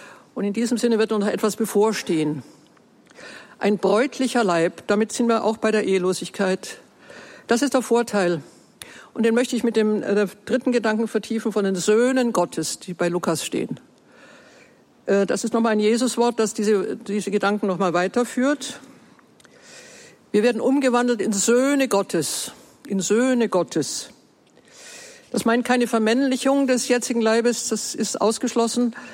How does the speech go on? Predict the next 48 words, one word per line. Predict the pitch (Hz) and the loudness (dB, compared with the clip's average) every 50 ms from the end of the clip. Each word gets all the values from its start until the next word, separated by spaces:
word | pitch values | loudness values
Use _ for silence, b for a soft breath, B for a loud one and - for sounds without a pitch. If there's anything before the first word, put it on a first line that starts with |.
| B B B B B _ | B B B B B _
Es | - - - | -8 -6 -4
ist | 202 185 - | -4 -2 -2
die | - | -2
Inklusivsprache | - 220 - 226 202 - 240 247 - - - - 214 214 220 208 220 | 0 0 0 0 0 0 0 -2 -2 -4 -4 -2 0 0 0 0 0
des | 202 202 196 | -2 -4 -4
Griechischen. | - - 220 196 220 202 - 214 208 202 - - - - - _ _ _ _ _ _ _ B B B B B B B B B B B B B B B | -4 -2 -2 0 -2 -2 -2 -2 -2 -4 -4 -10 -18 -20 -20 _ _ _ _ _ _ _ B B B B B B B B B B B B B B B
Es | - 214 | 0 0
ist | - 233 - | 0 0 0
die | 254 | 0
letzte | 185 220 226 311 302 - - - 277 247 | 2 2 2 2 0 -2 -4 0 0 2
Einlösung | - 233 262 254 240 247 247 240 - 247 | 2 2 2 2 2 2 2 0 -2 -2
unserer | 196 233 220 240 208 | -2 -2 0 0 0
Ebenbildlichkeit. | 143 202 220 226 208 208 185 - 190 170 - - - 170 160 151 127 - - - - - - _ _ _ _ _ _ _ - B B B B B B B B B B | 2 2 0 2 2 0 0 0 -4 -6 -6 -4 -2 -2 -2 -2 -4 -6 -12 -16 -16 -20 -20 _ _ _ _ _ _ _ -20 B B B B B B B B B B
Wir | - 208 | -2 0
sind | - 277 285 269 | 2 2 2 2
Ebenbilder, | - - 254 262 262 262 262 247 254 247 240 - - - - - | 0 0 0 2 2 2 2 2 2 2 0 0 -2 -4 -4 -2
aber | 214 220 233 220 | -2 0 2 2
wir | 226 214 | 0 0
sind | - 254 254 247 | 0 0 0 0
es | 226 - | -2 -2
noch | 233 208 | -2 -2
nicht | - 226 - - | -2 -4 -4 0
ganz. | - 208 185 170 165 - | 0 0 0 0 -2 -2
Ja, | - 220 233 247 254 | -2 0 0 0 0
das | 220 226 - - | -2 -4 -6 -8
ist | - - - | -8 -6 -2
alles | - 240 277 269 - - | 0 0 0 0 -2 -2
im, | - 247 247 240 240 | 0 0 0 0 0
in | 220 - 220 226 | 0 -2 0 0
der, | 214 214 214 208 208 202 B B B B B B B B B _ - | 2 2 2 0 -2 -4 B B B B B B B B B _ -2
im | 208 208 | -2 0
Zeichen | - - 233 233 202 226 | 0 0 0 0 0 0
des | 208 - | -2 -2
Versprechens. | - 214 202 - - - 202 220 247 - - 185 170 156 - - - - | -2 -4 -4 -4 -2 0 0 0 0 0 0 -2 -2 -2 -2 -6 -6 -2
Wir | - 202 | -2 0
haben | 196 226 220 | 0 0 0
immer | - 247 262 | 0 2 2
eine | 262 240 226 | 2 2 0
Prägung, | - - 185 208 220 226 247 254 240 247 247 240 | -2 -2 0 2 2 2 2 2 2 0 0 0
aber | - 214 214 214 190 | -2 -2 -2 -2 -2
ob | 208 | -2
wir | 196 220 | -2 -2
die | 190 202 202 | -2 0 0
richtig | 202 226 - - 202 - - 180 | -2 -2 -2 -4 -6 -2 0 2
rausarbeiten, | 190 202 233 220 - - - - - - - - - - - - 202 196 208 208 214 214 214 | 2 2 2 0 -2 -8 -12 -14 -18 -20 -20 -20 -18 -6 -2 0 0 2 2 2 2 2 -2
ist | 196 - | -2 -2
die | - | -4
Frage. | 196 - 185 180 185 190 196 202 190 190 190 190 | -4 -4 -2 0 0 2 2 2 2 0 0 -2